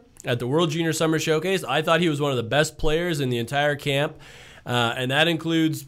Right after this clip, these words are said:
Sweden, Finland, and Team U S A as well. Lafreniere really made Canada hum.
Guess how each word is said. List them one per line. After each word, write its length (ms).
Sweden, 400
Finland, 500
and 200
Team 200
U 120
S 140
A 140
as 140
well. 360
Lafreniere 680
really 540
made 460
Canada 520
hum. 300